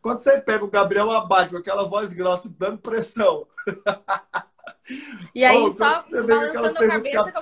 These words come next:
Speaker 1: capciosas.
Speaker 2: você estivesse errando ainda.
Speaker 1: Exatamente.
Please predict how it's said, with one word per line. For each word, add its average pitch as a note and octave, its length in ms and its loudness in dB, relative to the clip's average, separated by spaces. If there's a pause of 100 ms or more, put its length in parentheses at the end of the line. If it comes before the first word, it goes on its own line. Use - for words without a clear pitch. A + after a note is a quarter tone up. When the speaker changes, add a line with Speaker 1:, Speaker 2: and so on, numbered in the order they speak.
Speaker 1:
capciosas. G#3+ 300 4
Speaker 2:
você F3+ 80 -8
estivesse D#4 440 -12
errando D#4+ 520 -6
ainda. B3+ 440 -14 (1040)
Speaker 1:
Exatamente. G3 1500 -2